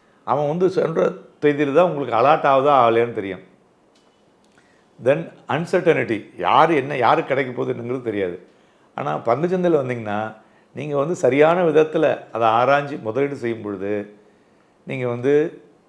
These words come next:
ஒரு லாபத்தை ஈட்ட முடியும். இரண்டாவது, உங்களுக்கு வேண்டாமா வித்துட்டு பைசாவை எடுத்துக்கலாம். பத்தாயிரம் ரூபாய் இன்வெஸ்ட் பண்ணியிருக்கேன், அது பதினோராயிரம் இருந்தாலும் எடுத்துக்கலாம், ஒன்பதாயிரத்தி ஐந்நூறு ரூபாய் ஆனாலும் எடுத்துக்கலாம். யாரும் வந்து கை பிடிக்க போறதில்ல.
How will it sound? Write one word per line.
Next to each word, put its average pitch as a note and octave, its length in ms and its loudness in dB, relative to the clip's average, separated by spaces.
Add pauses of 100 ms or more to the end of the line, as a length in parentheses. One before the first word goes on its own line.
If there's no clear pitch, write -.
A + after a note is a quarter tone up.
ஒரு A2 160 -2
லாபத்தை C3 680 2
ஈட்ட A2 260 0
முடியும். A2 380 -6 (580)
இரண்டாவது, C#3+ 880 0 (460)
உங்களுக்கு C3 360 -6
வேண்டாமா E3 540 0
வித்துட்டு C3+ 520 -4 (260)
பைசாவை D#3 400 -2
எடுத்துக்கலாம். A2 420 -6 (140)
பத்தாயிரம் A#2 380 2
ரூபாய் E3 220 0
இன்வெஸ்ட் E3+ 220 -6
பண்ணியிருக்கேன், C#3 520 -6 (520)
அது A#2 160 2
பதினோராயிரம் D3+ 680 4
இருந்தாலும் D#3 380 2
எடுத்துக்கலாம், A#2+ 540 0
ஒன்பதாயிரத்தி D3+ 460 4
ஐந்நூறு C#3 200 0
ரூபாய் D3 180 -2
ஆனாலும் C#3 340 -6
எடுத்துக்கலாம். G2+ 360 -12 (840)
யாரும் C3 340 0
வந்து C3+ 240 -10
கை C3 200 -2
பிடிக்க A#2 240 -6
போறதில்ல. F#2+ 380 -12